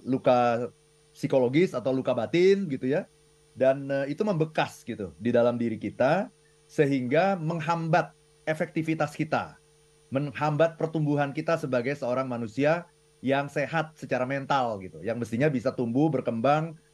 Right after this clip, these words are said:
mengatasi stres misalnya ya, bisa,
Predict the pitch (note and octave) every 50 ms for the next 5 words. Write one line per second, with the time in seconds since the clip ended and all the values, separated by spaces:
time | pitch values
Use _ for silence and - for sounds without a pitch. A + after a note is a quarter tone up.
0 | _ _ _ - A#2 A#2+ C3 C3 - C3+ C3 B2 - C#3 C3+ B2+ B2 A#2+ A#2+ A2+
1 | A2+ - D#3+ E3 E3 E3+ E3+ E3+ E3 D#3+ - - C#3 B2+ - C3+ C3+ C#3 C#3 D3+
2 | F#3 A3 - _ _ _ _ _ - A#2 B2 A2+ - C#3+ C3+